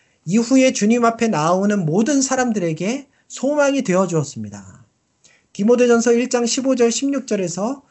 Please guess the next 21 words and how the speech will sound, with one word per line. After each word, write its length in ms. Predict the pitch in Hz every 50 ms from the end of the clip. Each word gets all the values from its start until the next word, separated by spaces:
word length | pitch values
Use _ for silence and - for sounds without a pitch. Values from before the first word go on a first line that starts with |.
| _ _ _ _ _
바울의, 680 | - 143 156 175 196 226 233 226 233 247 262 262 _
바울이 340 | _ - 185 175 196 220 220
한 180 | - 247 247 220
말입니다. 680 | 175 139 131 139 131 127 117 113 101 92 92 95 _ _ _ _ _ _ _ _ _ _ _ _ _
"죄인 380 | - - 175 202 226 233 233
중에 240 | 208 214 208 208 202
내가 420 | 175 165 165 160 - 180 175 165
괴수로다. 760 | 165 - 160 170 165 170 208 196 175 165 165 160 190 233 - _ _ _ _ _ _
그러나 380 | - - 196 226 233 233 247 247
내가 300 | 190 196 190 220 226 220
긍휼을 440 | - - 202 226 233 254 277 269 240
입은 260 | 220 196 220 233 226
까닭은 760 | 233 214 - 165 156 135 143 160 185 170 143 110 92 92 _ _ _ _ _ _ _ _ _ -
예수 340 | 139 165 202 202 254 254 -
그리스도께서 720 | - 220 220 214 220 - 214 214 220 202 202 - 208 175
내게 260 | 170 180 175 226 208
먼저 600 | 160 160 175 190 208 196 196 175 160 135 113 113 131
일체의 640 | 156 185 226 240 240 - - - - 240 233 233 233
오래 340 | 214 170 165 202 233 254 254
참음을 480 | - - 254 247 240 233 220 220 220
보이사 640 | - - 156 160 170 165 165 160 156 170 220 - -